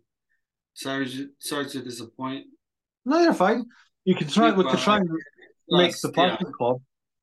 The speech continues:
Speaker 1: No, it's just, yeah,
Speaker 2: Yeah.
Speaker 1: just can't
Speaker 2: Like
Speaker 1: give it a, 'cause they're very different, and I love every, every person that I met, um, when, you know, during my time in those three different places.
Speaker 2: That's good.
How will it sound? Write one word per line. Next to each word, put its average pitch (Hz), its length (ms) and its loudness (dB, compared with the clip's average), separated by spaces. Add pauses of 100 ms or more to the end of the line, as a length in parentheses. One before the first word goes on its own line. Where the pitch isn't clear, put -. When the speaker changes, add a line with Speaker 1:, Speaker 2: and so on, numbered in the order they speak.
(340)
Speaker 1:
No, 165 260 2
it's 143 340 -2
just, 147 360 -2
yeah, 143 220 -4 (180)
Speaker 2:
Yeah. 170 100 2
Speaker 1:
just - 200 -6 (1160)
can't 147 180 2
Speaker 2:
Like 135 80 2
Speaker 1:
give 143 160 -2
it 135 120 -4
a, 127 160 -2 (340)
'cause 139 200 -6
they're 139 140 -6
very 160 240 2
different, 160 420 -2
and 139 140 -2
I 135 80 -2
love 135 340 -6 (180)
every, 151 580 -2 (760)
every 147 160 -2
person 151 440 -2
that 131 80 -4
I 127 120 -2
met, 147 280 -2 (300)
um, 135 340 -8
when, 135 380 -6
you 135 220 -8
know, 123 280 -8
during 131 220 -6
my 120 160 -4
time 123 360 -8
in 117 100 -10
those 123 300 -10
three 127 260 -10
different 117 420 -12
places. - 560 -14 (920)
Speaker 2:
That's - 140 -6
good. - 260 -2